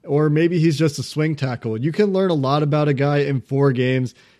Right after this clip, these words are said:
and he's gonna face some pretty good pass rushes. Of course, the Bengals play the Steelers on Monday night coming up not too long from now. They've got probably the best pass rush in the league.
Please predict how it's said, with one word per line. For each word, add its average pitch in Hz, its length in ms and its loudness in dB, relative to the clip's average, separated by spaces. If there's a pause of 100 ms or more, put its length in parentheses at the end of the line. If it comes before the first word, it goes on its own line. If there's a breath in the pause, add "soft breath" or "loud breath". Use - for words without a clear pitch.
and 147 200 0
he's 214 160 0
gonna 233 160 0
face 196 260 2
some 180 140 -4
pretty 170 200 0
good 170 160 0
pass 143 320 -2
rushes. 117 300 -4
Of 117 140 -10
course, 151 240 -2
the 147 80 -4
Bengals 139 440 0
play 139 260 0
the 127 100 -2
Steelers 147 440 0
on 131 200 0
Monday 139 320 2
night 135 240 0
coming 139 260 -2
up 139 140 -2
not 139 260 -2
too 135 160 -2
long 135 240 -2
from 139 220 -4
now. 139 320 -6 (400 soft breath)
They've 156 160 0
got 160 260 -2
probably 160 540 -2
the 156 80 0
best 143 260 -2
pass 147 300 -4
rush 151 240 -2
in 147 80 0
the 143 80 2
league. 151 360 0